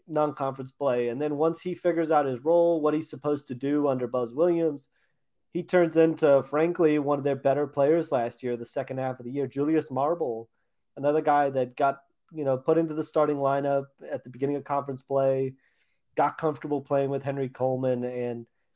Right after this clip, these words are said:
and they took off from there. So I think through, I think they were really trying to find themselves through non-conference play. And once they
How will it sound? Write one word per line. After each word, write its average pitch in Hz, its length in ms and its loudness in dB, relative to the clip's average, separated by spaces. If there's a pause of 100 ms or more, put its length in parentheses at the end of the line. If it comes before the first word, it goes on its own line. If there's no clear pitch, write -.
(100)
and 143 120 -4
they 127 80 2
took 143 280 -2
off 143 220 4
from 117 180 -8
there. 139 280 2
So 131 400 0 (420)
I 160 160 0
think 208 320 2
through, 208 240 2 (260)
I 165 100 4
think 220 180 2
they 247 80 8
were 226 180 10
really 180 280 8
trying 175 220 2
to 180 60 2
find 175 280 2
themselves 131 500 0
through 131 420 -2
non-conference 143 680 -2
play. 147 360 2
And 127 100 0
once 156 260 -2
they 165 360 4